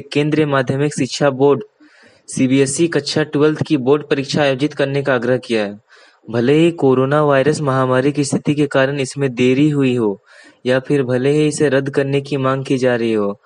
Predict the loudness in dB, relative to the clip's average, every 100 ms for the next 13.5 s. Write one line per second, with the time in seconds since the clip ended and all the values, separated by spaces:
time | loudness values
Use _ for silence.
0 | -20 -20 _ _ _ 0 0 2 0 0
1 | -2 -2 0 0 0 -2 -2 -2 -2 -4
2 | -2 0 0 0 -4 -2 -2 2 0 0
3 | -2 -2 0 0 2 2 2 2 0 -2
4 | -2 0 0 0 0 0 -2 -4 -2 0
5 | 0 0 0 -2 -2 -2 0 0 2 0
6 | 0 -2 -4 -8 _ _ _ _ _ _
7 | _ -14 -6 -2 0 0 0 0 0 -2
8 | 0 0 0 2 2 0 -4 -6 -4 -4
9 | -6 -4 -4 -2 -4 -2 -2 -2 -2 -4
10 | -2 -2 0 -2 -2 -2 0 0 0 -4
11 | -2 -6 -4 -2 -2 0 -4 -4 -4 -4
12 | -4 -6 -6 -4 -6 -8 _ _ _ _
13 | -6 -4 -2 0